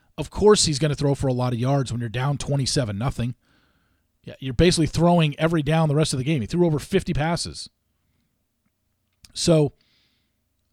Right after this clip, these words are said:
I had no idea he was that bad in the first half of their last four playoff losses. How can you put yourself in that hole? You can't play like that in the playoffs. It just doesn't work. It's never going to get better if you keep playing like that in the first half.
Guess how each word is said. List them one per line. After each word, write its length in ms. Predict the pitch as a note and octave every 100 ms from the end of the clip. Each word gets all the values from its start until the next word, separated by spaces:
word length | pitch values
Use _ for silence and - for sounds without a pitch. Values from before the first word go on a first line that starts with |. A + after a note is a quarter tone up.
| -
I 160 | D#3 A3
had 180 | A#3+
no 460 | G3+ E3+ F3+ F#3+ F#3+
idea 480 | F3 C#3+ D3+ D#3+ C3+
he 160 | D3+
was 220 | D3+ C#3+ G#2+
that 280 | C#3 C#3
bad 280 | C3 C3 B2+
in 80 | A2+
the 60 | G#2+
first 280 | B2+ A2+
half 260 | B2+ G#2+ -
of 100 | A#2+
their 160 | G#2+ A2+
last 320 | G#2+ A2 G#2
four 260 | - A2 G#2+
playoff 380 | - A2+ G2+ G2
losses. 480 | E2+ - G#1 - - _ _ _ _ _ _ _ _ _
How 200 | - G3
can 120 | D4
you 80 | D4
put 160 | B3+ C#4+
yourself 380 | C#4+ B3 D#3+
in 60 | D3
that 120 | B2
hole? 220 | A2 G2
You 100 | A#2
can't 500 | E3+ - - B3+ C#4+
play 280 | - A3 D4
like 240 | C4 B2 -
that 340 | F2 D2+ _ _ _ _ _ _ _ _ _ -
in 80 | F3
the 80 |
playoffs. 580 | D#3 E3+ F3+ E2 - - -
It 100 | -
just 180 | D#3
doesn't 240 | F#3 F3+ G3
work. 380 | G#3+ A3+ - - _ _ _ _ _ _ _ _ _
It's 220 | D#3 C#3+
never 400 | D#3 E3+ F3+ G3+
going 300 | E3+ F#3 F#3
to 120 | - F3
get 300 | E3 E3 C#3+
better 320 | E3 F#3 D3+
if 160 | C#3+
you 100 | D#3
keep 220 | D#3+ D3+ -
playing 260 | E3+ F#3
like 200 | E3 C#3
that 160 | D3 C#3+
in 60 |
the 60 | C#3
first 260 | - C#3+ -
half. 440 | F3+ A#2 - -